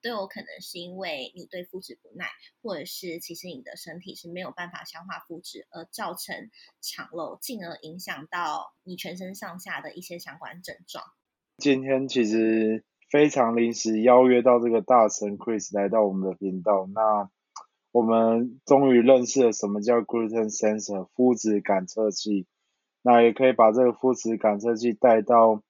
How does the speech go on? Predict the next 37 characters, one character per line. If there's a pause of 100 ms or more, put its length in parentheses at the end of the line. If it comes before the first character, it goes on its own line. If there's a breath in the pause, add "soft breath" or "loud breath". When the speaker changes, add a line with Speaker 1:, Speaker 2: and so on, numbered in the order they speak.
(500)
Speaker 2:
呃，
就
是 (220)
实
际
的
生
活
中， (640)
让
我
们
是，
当
我
们
想
要
吃
这
热
腾
腾
的
食
物
的
时
候， (360)
也
可
以
让
那
个
就
是